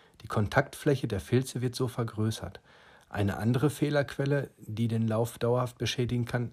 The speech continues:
sind billige Putzstöcke aus blankem Stahl oder mit defekter Kunststoffummantelung.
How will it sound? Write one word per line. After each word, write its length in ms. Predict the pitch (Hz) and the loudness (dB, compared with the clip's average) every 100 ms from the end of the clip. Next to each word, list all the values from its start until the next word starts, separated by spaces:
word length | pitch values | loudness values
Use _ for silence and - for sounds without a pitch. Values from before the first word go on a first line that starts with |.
| - | -8
sind 220 | - 101 | -4 0
billige 300 | 113 120 117 | 2 2 0
Putzstöcke 600 | 117 135 - - 104 98 | -2 -2 -2 -4 -4 -4
aus 120 | - | -6
blankem 380 | - 104 110 - | -4 0 0 -2
Stahl 420 | - - 104 123 | -6 0 2 2
oder 240 | 117 117 107 | 0 -2 -2
mit 200 | 107 107 | -2 -2
defekter 400 | 107 113 - - | -4 -4 -2 -4
Kunststoffummantelung. 1000 | - 120 - 92 90 82 85 - 82 | 0 -2 -2 -4 -4 -6 -6 -8 -10